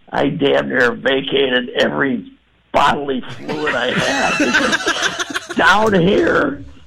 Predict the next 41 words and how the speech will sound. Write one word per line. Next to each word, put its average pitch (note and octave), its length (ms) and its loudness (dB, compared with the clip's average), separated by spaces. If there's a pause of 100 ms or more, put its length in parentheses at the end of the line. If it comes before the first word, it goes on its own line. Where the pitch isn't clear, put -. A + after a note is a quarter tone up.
you F3 160 0
don't, G3 300 0
you - 120 -6
know, - 200 -4
you A#3+ 260 -4
think G#3 220 -2
it - 260 -14
can - 240 -2
be E3 140 -2
a C3 100 4
mongoose A#2+ 1120 -2
or - 140 -6
some - 280 -4
<laughs> - 200 -8
damn - 200 4
thing, - 460 -8
you - 140 -10 (100)
know. - 120 0 (420)
Down C4 300 2
here, A3 320 2
you F3+ 160 -6
don't - 260 -2
like G#3 240 0
to C#4 220 -4
see - 300 -4
stuff - 240 0 (100)
move. F4 560 2 (440)
It - 200 -6
could A#3 220 -4
be - 120 -2
a - 80 2
python. - 960 -2 (280)
<laughs> F#4 80 -4 (1120)
It - 260 -4
was, - 200 -4
this - 480 -4
rabbit - 540 2
came - 240 -4
by - 200 -4
and - 160 -4
I, - 120 -6